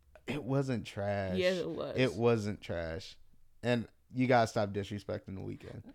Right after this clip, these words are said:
Speaker 2: You liked the Weeknd's halftime show?
Speaker 1: Yeah, it was solid.
Speaker 2: Are you serious?
Speaker 1: It was solid.
Speaker 2: No.
Speaker 1: Yeah, it was.
Speaker 2: That mess was terrible.
Speaker 1: How was it terrible?
Speaker 2: What? Him running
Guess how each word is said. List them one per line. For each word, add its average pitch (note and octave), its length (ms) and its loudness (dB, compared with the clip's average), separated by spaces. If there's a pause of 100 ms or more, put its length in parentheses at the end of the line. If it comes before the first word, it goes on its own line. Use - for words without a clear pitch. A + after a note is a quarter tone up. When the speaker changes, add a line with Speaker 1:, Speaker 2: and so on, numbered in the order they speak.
Speaker 2:
You D4+ 300 12
liked B3 360 12
the C#4 80 6
Weeknd's C4+ 400 4
halftime C#4+ 340 6
show? D4 300 2
Speaker 1:
Yeah, B2+ 360 4 (200)
it - 80 -2
was B2 140 0
solid. G#2 380 4 (1000)
Speaker 2:
Are F#3+ 100 4
you B3+ 160 4
serious? E3 480 -2 (140)
Speaker 1:
It D3 80 12
was F#3+ 160 8
solid. F#4 440 0
Speaker 2:
No. F3+ 400 -4 (100)
Speaker 1:
Yeah, E3+ 260 6
it E3+ 60 6
was. C3+ 360 0 (220)
Speaker 2:
That A#3 180 8
mess F#3+ 240 -2
was G#2+ 240 -10
terrible. F#3+ 760 6
Speaker 1:
How D3+ 180 12
was F3+ 160 8
it D#3 100 0
terrible? A2 460 4 (640)
Speaker 2:
What? - 260 0 (280)
Him E4+ 360 12
running E4+ 220 12